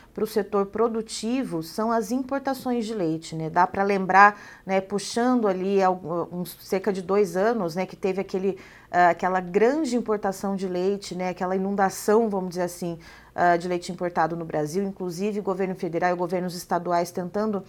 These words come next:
tomar medidas ali pra tentar mitigar os impactos dessas importações no mercado interno. Ah, eu queria saber como que a gente tá nesse momento de importação de leite e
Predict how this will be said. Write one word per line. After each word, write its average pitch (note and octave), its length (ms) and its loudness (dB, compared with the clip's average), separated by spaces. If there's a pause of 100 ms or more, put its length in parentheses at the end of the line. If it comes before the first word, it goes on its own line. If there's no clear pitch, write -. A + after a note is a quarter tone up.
(320)
tomar G3+ 240 0
medidas G3+ 520 0
ali F#3 180 0
pra F#3 160 -4
tentar F#3+ 460 0
mitigar G#3+ 720 2
os F#3+ 120 0
impactos F3+ 540 0
dessas F3 320 -4
importações F3 720 -8 (380)
no G#3+ 140 0
mercado G3+ 460 2
interno. G3 520 2 (320)
Ah, F#3+ 320 8
eu G3+ 80 2
queria A3 260 2
saber A#3 340 -2
como D#4+ 340 -2
que D#4 100 -6
a C4+ 60 -2
gente B3 260 -4
tá G3+ 160 6
nesse G3+ 260 -4
momento G3 440 -2
de F3+ 180 -4
importação G3+ 720 -2
de C4+ 120 -4
leite A3+ 600 -2
e A3 200 -4